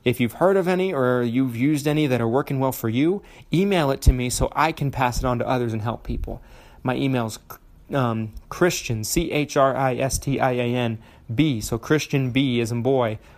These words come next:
Christian B at X mission dot com. Just the letter X and then the word mission dot com. Send me an email if you know about any prescription, um, coupon benefits at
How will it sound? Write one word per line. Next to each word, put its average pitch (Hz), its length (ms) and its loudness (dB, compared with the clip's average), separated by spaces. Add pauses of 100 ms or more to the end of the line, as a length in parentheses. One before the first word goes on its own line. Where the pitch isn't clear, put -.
(100)
Christian 151 440 2
B 127 320 2
at 120 320 0
X 143 240 -2
mission 127 340 -2
dot 117 200 0
com. - 320 -8 (1300)
Just - 160 -4
the 127 80 2
letter 123 200 4
X 156 240 2
and 147 80 0
then 127 60 2
the 127 80 0
word 113 160 0
mission 123 240 -2
dot 120 200 2
com. - 260 -6 (260)
Send 151 220 2
me 190 80 4
an 190 80 2
email 127 440 2 (400)
if 151 300 4
you 143 100 2
know 135 260 2
about 117 340 0
any 120 360 0 (320)
prescription, 123 680 0 (280)
um, 117 260 0
coupon 117 580 0
benefits 117 500 -2
at 113 220 -4